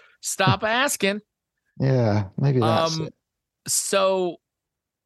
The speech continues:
Speaker 1: you think the record will be done sometime over the summer, and then you're gonna tour in September? That's the plan?
Speaker 2: Mm-hmm.
Speaker 1: Okay. And will that be, like, a full U K tour then that you'll do?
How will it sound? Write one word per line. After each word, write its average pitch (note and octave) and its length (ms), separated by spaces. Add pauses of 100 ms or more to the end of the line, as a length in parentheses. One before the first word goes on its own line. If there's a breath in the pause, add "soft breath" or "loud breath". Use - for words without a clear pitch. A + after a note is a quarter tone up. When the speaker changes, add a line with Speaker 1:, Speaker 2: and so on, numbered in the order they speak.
(160)
Speaker 1:
you F3+ 320
think F#3 380
the F3 140
record D#3+ 360
will D#3 120
be D#3 140
done D3+ 360
sometime D3+ 520
over C#3 180
the D3 80
summer, C#3 540
and C3+ 120
then B2+ 120
you're B2 160
gonna A#2+ 160
tour B2 260
in A#2+ 60
September? B2+ 520
That's C3+ 200
the - 80
plan? C#3+ 300 (560)
Speaker 2:
Mm-hmm. C3 260 (720)
Speaker 1:
Okay. C#3+ 260 (200)
And C3+ 180
will C#3 100
that C#3 180
be, D3 140
like, C#3 220
a C3 60
full B2+ 280
U B2 180
K B2+ 220
tour D3 240
then D#3+ 220 (460)
that C#3+ 80
you'll C#3+ 140
do? E3 200